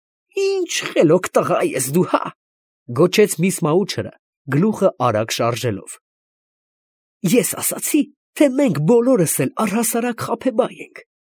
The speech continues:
և ասածս հաստատելու համար ռուս իշխանի եղունգները ցույց տվի ձեզ։ Ճշմարիտն ասեմ, այս եղունգները իմ բոլոր ձիրքերից ավելի ազդու են։ Նրանց շնորհիվ է, որ ես ամեն տեղ մուտք ունեմ։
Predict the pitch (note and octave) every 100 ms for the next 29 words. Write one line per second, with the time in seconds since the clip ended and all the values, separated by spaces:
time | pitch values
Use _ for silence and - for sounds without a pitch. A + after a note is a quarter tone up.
0 | _ _ _ F3 A3+ A3+ A#3 - B3 D#3+
1 | - F3 - A3+ A3 G#3 G3+ G#3+ C4 C4+
2 | - _ _ - F#3+ C#4 - B3+ - B3+
3 | C4 A3+ C4 C4+ B3+ D4+ F3 B2+ G3 -
4 | - D#3 E3+ C#3 C#3+ - - _ _ _
5 | _ _ _ _ _ _ G3 - E3 C#3+
6 | A#3 - - - - _ _ _ _ D#3
7 | D3 - C3+ C#3+ B2 G3+ G#3 - F#3+ D#3+
8 | D3+ F3+ F#3+ G3+ B2+ G#3+ G#3+ G3 F3 F#3+
9 | F3+ E3 G#3 A#3 A3 F#3+ G#3 A3+ - -
10 | _ _ _ _ _ _ _ C#3 D#3+ D#3
11 | F#3 G3+ - A#3+ A3 D4 A3+ E3 E3+ F3+
12 | G#3+ A3+ A3 E3 A3 F#3 A3+ F3 G#3 C#4
13 | G3+ - D#3 B2